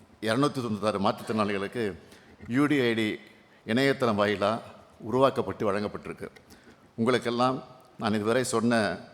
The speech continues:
தகவல்களிலிருந்து ஒண்ணு புரிஞ்சிருக்கும். மாநில அரசின் திட்டம், ஒன்றிய அரசின் திட்டம், முந்தைய அரசின் திட்டம், இந்த அரசின் திட்டம்னு எந்த பாகுபாடும் இல்லாம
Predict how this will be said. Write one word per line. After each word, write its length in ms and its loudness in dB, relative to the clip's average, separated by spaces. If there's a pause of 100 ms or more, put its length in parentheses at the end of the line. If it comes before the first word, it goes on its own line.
தகவல்களிலிருந்து 840 0 (640)
ஒண்ணு 140 2 (100)
புரிஞ்சிருக்கும். 500 0 (760)
மாநில 400 4
அரசின் 280 2
திட்டம், 420 -2 (560)
ஒன்றிய 320 4
அரசின் 260 2
திட்டம், 440 0 (540)
முந்தைய 400 6
அரசின் 300 2
திட்டம், 440 0 (360)
இந்த 240 2
அரசின் 320 0
திட்டம்னு 440 0 (580)
எந்த 320 4
பாகுபாடும் 500 4
இல்லாம 420 0